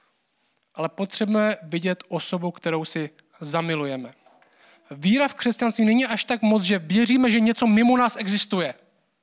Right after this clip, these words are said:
Jo? Víra v křesťanství není, že věříme, že někde v dálce, nevíme kde, asi ne ve vesmíru, nejsme hlupáci, někde prostě v nějaké jiné realitě asi, moc si to nemůžeme představit, někde něco mimo mě existuje.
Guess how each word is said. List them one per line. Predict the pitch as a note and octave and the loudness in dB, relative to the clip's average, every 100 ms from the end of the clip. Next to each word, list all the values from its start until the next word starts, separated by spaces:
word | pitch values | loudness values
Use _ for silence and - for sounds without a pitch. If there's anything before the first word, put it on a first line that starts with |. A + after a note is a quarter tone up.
| - | -6
Jo? | D3+ A3+ - - | -4 -4 -8 -6
Víra | F#3+ B3 | -2 0
v | |
křesťanství | - A#3+ B3 B3+ | 0 -2 0 2
není, | A3+ C4+ C#4+ - - - | 2 4 2 -2 -8 -2
že | G3+ | 2
věříme, | B3+ A#3+ C4 A3+ | 4 4 4 4
že | G3 | 4
někde | A3 C4+ D4 | 2 2 0
v | A#3+ E3 | -2 0
dálce, | F#3 A3 A#3+ A#3 | 2 2 2 0
nevíme | G#3+ C4+ C4+ | 2 2 2
kde, | G3 G#3 | 2 0
asi | G#3 - | 0 0
ne | A#3 | -2
ve | G3 | 0
vesmíru, | G3+ G#3+ G#3 | -2 0 0
nejsme | F#3 A#3 | 0 0
hlupáci, | F#3+ F3+ F#3+ F#3 F#3+ | 0 0 0 -2 -4
někde | F#3 F#3+ | -4 -4
prostě | F#3 F#3 - F#3+ | -4 -6 -6 -4
v | |
nějaké | F3 E3+ | -4 -2
jiné | F#3+ G3+ | 0 0
realitě | G3 F3+ F3 | 2 0 -2
asi, | D#3+ - F3 F3 - - - - | -4 -2 -2 -2 -6 -20 -12 -8
moc | E3+ | -6
si | |
to | G3+ | -4
nemůžeme | F#3 G3 | 0 0
představit, | F#3 - F3+ E3+ E3+ G3 | -2 -4 -4 -2 -4 -6
někde | F3+ A3 B3 | -4 -2 0
něco | A#3+ A#3 | 0 0
mimo | A3 G#3+ A#3+ | 2 4 4
mě | A3+ | 4
existuje. | G#3 F#3+ F#3+ - D#3 | 2 0 -2 -2 -6